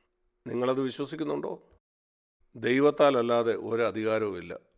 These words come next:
ആര് തെരഞ്ഞെടുപ്പിൽ ജയിച്ചാലും ദൈവത്താൽ അല്ലാതെ ഒരു അധികാരവും ഉണ്ടാകുന്നില്ല. ഏതെങ്കിലും അധികാരമുണ്ടെങ്കിൽ അത് ദൈവത്താൽ സ്ഥാപിക്കപ്പെട്ടതാണ്. ദൈവം സർവശക്തനാണ്.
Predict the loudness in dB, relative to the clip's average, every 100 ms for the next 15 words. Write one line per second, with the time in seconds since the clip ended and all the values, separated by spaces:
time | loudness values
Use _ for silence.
0 | -4 2 6 6 4 -2 -4 -4 -4 -8
1 | -8 -8 -8 -10 -10 -18 _ _ _ _
2 | _ _ _ _ _ _ _ -8 0 2
3 | 4 4 2 2 0 -2 -4 -6 -4 -4
4 | -4 -4 -4 -6 -8 -12 -12 -16 -18 -20
5 | _ _ _ _ _ _ _ _ 0 6
6 | 8 8 8 6 6 6 6 6 4 0
7 | 0 0 2 2 2 2 0 0 -2 -2
8 | -6 -6 -8 -8 -8 -4 0 0 -2 -4
9 | -4 -4 -6 -6 -6 -6 -10